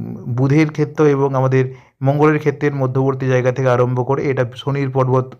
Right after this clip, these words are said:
আহ, এবং কোনো কোনো সময় বৃহস্পতির পর্বতের পর্যন্ত বিস্তার লাভ করে। এবং একই রকমভাবে এই রেখা যাতে কোনোভাবে যেখান থেকে শুরু হয়েছে সেই শেষ হওয়া পর্যন্ত যাতে কোনো কাটা না থাকে, না থাকলে কিন্তু এই রেখাটি শুভ জায়গায় আসে।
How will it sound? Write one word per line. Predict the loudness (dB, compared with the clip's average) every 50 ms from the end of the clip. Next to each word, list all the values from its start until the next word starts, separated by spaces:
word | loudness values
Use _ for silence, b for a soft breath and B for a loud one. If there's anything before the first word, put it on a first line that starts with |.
| _ _
আহ, | _ -20 -12 -8 -8 -6 -4 -2
এবং | 0 0 0 0
কোনো | 0 0 0
কোনো | 0 0 0 0
সময় | 0 0 0
বৃহস্পতির | 0 0 -2 -2 -2 -6 -6 -4 -2
পর্বতের | 0 0 0 0 -2 -2 -4
পর্যন্ত | -2 -2 -2 -4 -4 -6 -8 B B B B B B _
বিস্তার | -2 -2 0 0 0 2
লাভ | 2 2 2 2 0
করে। | -4 -4 -6 -6 -12 -20 B B B B B -10
এবং | -10 -6 -2
একই | -2 -2 0 2 0
রকমভাবে | 2 2 4 2 2 2 2
এই | 0 0 0
রেখা | 0 -2 0 0 0 0
যাতে | 0 -2 -4 -6
কোনোভাবে | -8 -8 -6 -4 -2 0 0 0 0 0 -2 -2 -6 B B B _
যেখান | -2 0 0 0 0
থেকে | 0 -2 -2
শুরু | -4 -4 -2 0 2
হয়েছে | 4 2 2 0 -4 -8 -12 b b b b _
সেই | -6 -6 -6
শেষ | -2 0 0 0 0 0 2
হওয়া | 2 2 4
পর্যন্ত | 2 0 0 -2 -2 -4 -4 -4
যাতে | -4 -4 -4 -4
কোনো | -4 -4 -4
কাটা | -2 -2 -2 -2 0 2 0 0 0 B B B B B _ -2
না | -2 -2 0
থাকে, | -2 -4 -8 -10 -14 -18 b b b b _ -2
না | -2 -2 0
থাকলে | -2 -4 -4 -4 -4
কিন্তু | -4 -4 -6 -4 -4
এই | -2 0 0
রেখাটি | 0 -2 -4 -6 -8 -10 -12 B B B B _
শুভ | -4 -2 0 2 2 2
জায়গায় | 2 2 2 2 0 0 -2 -4 -8 -16 _ _ _
আসে। | -2 -2 -2 -4 -8